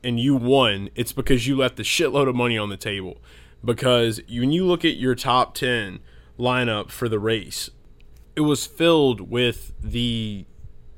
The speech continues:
low teams. So, like, if on DraftKings, let's say it's, like, if you had, th-, this was your perfect lineup.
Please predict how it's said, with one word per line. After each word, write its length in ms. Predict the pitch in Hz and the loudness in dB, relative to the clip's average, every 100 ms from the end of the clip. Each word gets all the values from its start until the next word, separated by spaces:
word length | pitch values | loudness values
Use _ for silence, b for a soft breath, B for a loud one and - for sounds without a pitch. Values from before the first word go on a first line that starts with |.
| - | -12
low 340 | 120 127 160 143 | -2 4 6 4
teams. 540 | - 147 123 92 - B B B | 2 2 2 0 -8 B B B
So, 240 | - 160 151 | -2 4 6
like, 320 | 151 139 - | 6 2 -2
if 240 | 127 135 135 | -2 -2 0
on 200 | 147 151 | 0 2
DraftKings, 560 | 143 147 143 131 120 | 4 4 2 -4 -4
let's 160 | 123 120 | -4 -4
say 140 | 131 | -4
it's, 140 | 117 113 | -2 -2
like, 180 | 117 - | -4 -6
if 160 | 120 127 | -8 -2
you 200 | 147 147 | 0 2
had, 520 | 139 139 135 127 117 b b b b b | 4 6 4 2 -4 b b b b b
th-, 160 | 120 151 | 2 4
this 180 | 156 - | 2 2
was 140 | 180 | 0
your 100 | 175 | 0
perfect 340 | - 156 143 123 | 2 0 0 -2
lineup. 380 | 123 113 95 | 0 0 -4